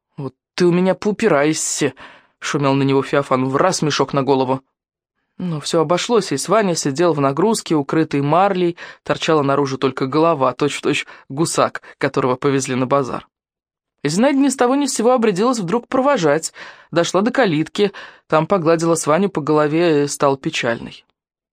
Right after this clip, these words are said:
«Ты че это?» удивился Феофан, а жена махнула рукой и провела пальцами по глазам, будто убрала что-то, что мешало. «В лес ведь несешь, а там неизвестно.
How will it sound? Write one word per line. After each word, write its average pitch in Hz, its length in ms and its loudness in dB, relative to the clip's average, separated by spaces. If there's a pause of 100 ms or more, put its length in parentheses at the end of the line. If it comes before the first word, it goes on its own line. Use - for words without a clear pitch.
(380)
«Ты 277 180 0
че 240 280 2
это?» 226 280 -4 (520)
удивился 175 480 2
Феофан, 165 560 2 (540)
а 151 100 0
жена 143 300 2
махнула 143 440 0
рукой 196 380 2
и 165 40 4
провела 147 380 2
пальцами 156 480 0
по 147 120 -6
глазам, 143 440 2
будто 135 300 -4
убрала 131 360 2
что-то, - 300 -4
что - 180 -4
мешало. 143 520 0 (1080)
«В 170 140 0
лес 175 300 2
ведь 147 200 -4
несешь, 156 600 0
а 143 60 0
там 147 460 -4 (1160)
неизвестно. 185 880 0